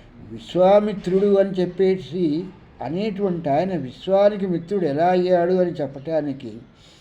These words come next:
ఈ గాయత్రి మంత్రంలో ఏదైతే ఉందో ఆ గాయత్రి మంత్రంలో ఉన్నటువంటి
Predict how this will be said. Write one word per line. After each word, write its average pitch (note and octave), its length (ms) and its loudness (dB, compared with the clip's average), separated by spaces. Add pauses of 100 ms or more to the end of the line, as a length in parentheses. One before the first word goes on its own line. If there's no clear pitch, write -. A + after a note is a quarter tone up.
(460)
ఈ D3 300 0
గాయత్రి G#3+ 720 0
మంత్రంలో F#3+ 720 -2
ఏదైతే D#3+ 680 -2
ఉందో G#2+ 440 -10 (880)
ఆ C#3 100 2
గాయత్రి F#3 840 0
మంత్రంలో F#3 680 0
ఉన్నటువంటి E3 1120 -2